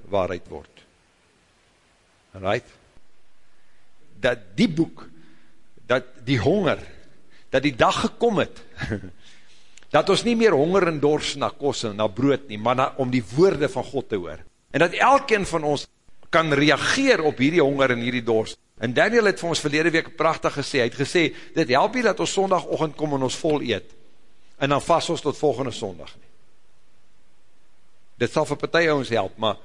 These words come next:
die punt, ons praat nou van nie kos nie, ons praat van woord. Ons het nodig om elke dag te eet. Ons het nodig om elke dag woord in te neem. En daarom is dit so krities belangrik dat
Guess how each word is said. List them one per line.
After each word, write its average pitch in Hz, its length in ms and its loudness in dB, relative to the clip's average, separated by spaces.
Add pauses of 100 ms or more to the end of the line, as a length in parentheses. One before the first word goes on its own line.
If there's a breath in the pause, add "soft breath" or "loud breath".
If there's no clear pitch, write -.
(280 soft breath)
die 120 100 -6
punt, 175 260 2
ons 147 120 -2
praat 151 240 2
nou 156 120 2
van 135 200 0
nie - 120 -8
kos 143 280 -6
nie, 113 80 -4
ons 104 100 -6
praat 127 240 0
van 117 220 -2
woord. 107 380 -2 (340 soft breath)
Ons 135 160 0
het 147 80 4
nodig 151 320 2
om 139 160 -4
elke 151 240 0
dag 107 240 -4
te - 140 -14
eet. 78 260 -12
Ons 110 140 -4
het 123 60 -2
nodig 156 240 4
om 160 120 -4
elke 151 280 0
dag 120 240 0
woord 127 280 0
in 117 80 -10
te 113 140 -8
neem. 104 180 -4 (320 loud breath)
En 131 140 0 (100)
daarom 175 380 4
is - 80 -6
dit 151 180 -2
so 139 80 -6
krities 147 320 -10
belangrik 131 400 0
dat 120 140 -6